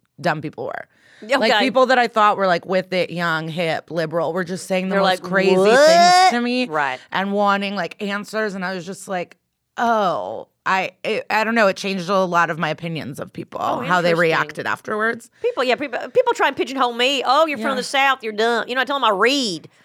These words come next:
Speaker 2: And I know
Speaker 1: I
Speaker 2: stuff
Speaker 1: don't
Speaker 2: about
Speaker 1: read.
Speaker 2: neuroscience, and they're like, "That doesn't make sense," or, you know, "You voted for Trump, and you're an-," like, you know what? It, I, I don't like pigeonholing. I think people are fucking people.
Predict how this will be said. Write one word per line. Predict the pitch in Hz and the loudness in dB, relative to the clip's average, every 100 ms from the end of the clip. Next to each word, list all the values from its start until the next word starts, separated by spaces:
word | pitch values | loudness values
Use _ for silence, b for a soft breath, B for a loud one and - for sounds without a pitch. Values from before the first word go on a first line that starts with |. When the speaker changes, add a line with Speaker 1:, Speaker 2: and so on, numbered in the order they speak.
| b b b | b b b
Speaker 2:
And | 220 | -2
I | 220 | 0
know | 233 | 0
Speaker 1:
I | |
Speaker 2:
stuff | 208 247 | 0 0
Speaker 1:
don't | |
Speaker 2:
about | 330 226 | 0 0
Speaker 1:
read. | 202 | 0
Speaker 2:
neuroscience, | 240 277 262 - 190 190 180 220 | 4 4 2 0 0 2 -2 -4
and | 208 | 0
they're | 214 | 2
like, | 196 180 | 2 2
"That | 254 330 | 0 2
doesn't | 277 220 | -2 -2
make | 202 190 185 | -2 -2 -2
sense," | 220 220 233 226 | -6 -4 -4 -6
or, | |
you | 196 254 | -6 -4
know, | 226 | -4
"You | 226 208 | -4 0
voted | 269 247 | 0 0
for | 247 | -12
Trump, | 226 302 294 294 | -6 0 0 0
and | 233 226 | -6 -4
you're | 240 | -4
an-," | 262 | -2
like, | 269 - - b b b | -4 -6 -10 b b b
you | - 330 | -6 0
know | 370 | 2
what? | 359 359 - 294 | 4 4 2 -4
It, | - | 0
I, | 247 262 | 0 2
I | |
don't | 311 294 | 0 4
like | 302 302 | 2 2
pigeonholing. | 339 269 202 165 123 156 | -4 -2 -2 -2 -6 -8
I | |
think | 247 233 | -8 -4
people | 370 - 427 | -4 -2 -2
are | 427 | 2
fucking | 466 453 | 0 0
people. | 415 453 466 - | 0 0 0 -12